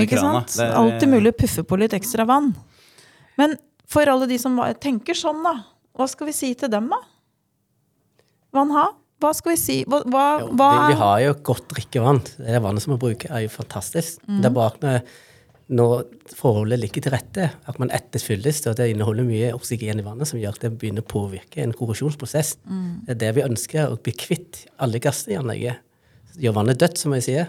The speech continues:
Speaker 3: Er det ikke det gasset lenger, så, så, så er vannet dødt. Og det, derfor har også veilederne også tatt, hatt mye mer fokus på dette med, eh, man må kvitt, kvitte seg med alle gassanlegget, og ekspansjonssystemet er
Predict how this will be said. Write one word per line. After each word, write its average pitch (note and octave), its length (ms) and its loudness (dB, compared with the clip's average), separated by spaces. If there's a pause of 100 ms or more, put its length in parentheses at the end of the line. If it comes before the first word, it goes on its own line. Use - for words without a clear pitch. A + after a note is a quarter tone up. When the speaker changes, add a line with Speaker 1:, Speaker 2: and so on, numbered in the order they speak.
(140)
Speaker 3:
Er B2 100 -4
det G#2 120 -4
ikke D3 100 0
det A#2+ 100 0
gasset - 300 -4
lenger, B2+ 240 -2
så, D#3+ 680 -4
så, D#3 440 -4
så D#3+ 260 -4
er G#2+ 160 -4
vannet G#2 260 -12
dødt. - 360 -16 (600)
Og B2+ 80 0
det, E3+ 120 10 (720)
derfor C3 320 0
har C3 100 4
også A2+ 240 -4
veilederne B2+ 460 0
også - 180 -8
tatt, - 220 -10 (160)
hatt - 160 -4
mye A#2+ 180 2
mer C3 140 0
fokus - 400 -6
på C#3+ 100 -10
dette C3 240 -10
med, A#2+ 600 -2
eh, - 480 -20 (300)
man A#2+ 260 -2
må A#2 320 2
kvitt, - 400 -8 (260)
kvitte - 240 -4
seg C#3 140 -4
med C3 80 0
alle B2 120 -2
gassanlegget, B2+ 680 -4 (420)
og C3+ 260 6
ekspansjonssystemet A2 1040 -4
er B2 280 -2